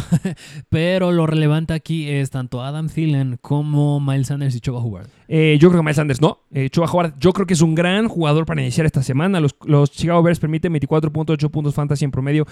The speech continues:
Speaker 2: a los corredores. Solamente han permitido cuatro touchdowns a los corredores por tierra, pero eso no me importa porque están permitiendo tres punto veintitrés yardas por acarreo. Chuba Hubbard no creo que vaya a dar números de running back uno. Va a tener el uso de un running back uno, sí, pero no creo que los dé. Yo creo que va a ser un flex con upside después de lo que vimos la semana pasada.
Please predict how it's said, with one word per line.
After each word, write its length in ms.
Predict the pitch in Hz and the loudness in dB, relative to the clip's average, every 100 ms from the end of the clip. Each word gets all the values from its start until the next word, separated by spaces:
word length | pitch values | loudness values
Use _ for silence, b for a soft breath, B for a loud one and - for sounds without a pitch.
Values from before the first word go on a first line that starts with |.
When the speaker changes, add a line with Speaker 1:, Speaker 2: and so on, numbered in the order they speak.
| B | B
Speaker 2:
a 80 | - | 0
los 140 | 139 - | 0 2
corredores. 500 | 127 127 165 208 - | -2 2 2 0 -4
Solamente 380 | - 202 196 190 | -4 -2 -2 -2
han 60 | |
permitido 280 | 160 143 160 | -4 -4 -4
cuatro 300 | 160 156 147 | -2 -4 -2
touchdowns 380 | 151 - 147 147 | -4 -2 -4 -2
a 20 | |
los 120 | 135 | -6
corredores 440 | - 123 147 160 - B B | -4 -2 0 -2 -6 B B
por 160 | 131 127 | -2 2
tierra, 240 | 170 185 | 0 0
pero 140 | 156 | 0
eso 120 | 156 156 | 0 2
no 160 | 143 | 2
me 80 | 147 | 2
importa 420 | 139 131 135 147 | 0 0 -2 -2
porque 140 | 135 - | -6 -6
están 160 | 139 | -4
permitiendo 420 | 139 127 139 139 | -2 -4 -4 -4
tres 200 | 139 139 | -4 -4
punto 260 | - 147 151 | -4 -6 -4
veintitrés 340 | 135 120 139 | -4 -4 -2
yardas 220 | 135 135 - | -2 -4 -4
por 120 | 127 | -6
acarreo. 360 | - 123 170 B B - | -6 0 0 B B -2
Chuba 160 | 180 | 0
Hubbard 260 | 175 190 185 | 4 4 4
no 100 | 185 | 2
creo 140 | 202 | 2
que 80 | 185 | 0
vaya 100 | 175 | -2
a 40 | |
dar 100 | 170 | -2
números 220 | 170 170 135 | 0 2 2
de 60 | |
running 220 | 135 151 | 4 2
back 180 | 143 135 147 | 0 -4 -2
uno. 360 | 147 196 277 _ | 0 0 -2 _
Va 60 | 165 | -4
a 40 | |
tener 180 | 175 214 | 0 0
el 80 | 190 | 0
uso 160 | 196 196 | 0 0
de 80 | |
un 100 | 185 | 2
running 160 | 185 180 | 0 0
back 120 | 156 | -2
uno, 180 | 160 156 | -2 -4
sí, 260 | - 233 - B - | -4 -4 -6 B -2
pero 120 | 151 | 0
no 80 | 170 | 0
creo 120 | 151 | 0
que 80 | 135 | 2
los 120 | 135 | 4
dé. 200 | 196 220 | 2 0
Yo 100 | 160 | -2
creo 100 | 170 | -2
que 40 | |
va 60 | 165 | -2
a 40 | |
ser 100 | 156 | -2
un 80 | 165 | -4
flex 240 | 156 160 - | -4 -6 -4
con 140 | 147 | -2
upside 280 | 165 180 190 | 0 -2 -2
después 260 | 143 - | -4 0
de 60 | 160 | 0
lo 60 | 143 | 0
que 120 | 147 | -2
vimos 140 | 147 | -2
la 80 | 135 | -2
semana 280 | 131 139 127 | -2 -2 -4
pasada. 400 | 120 160 175 | -6 -4 -2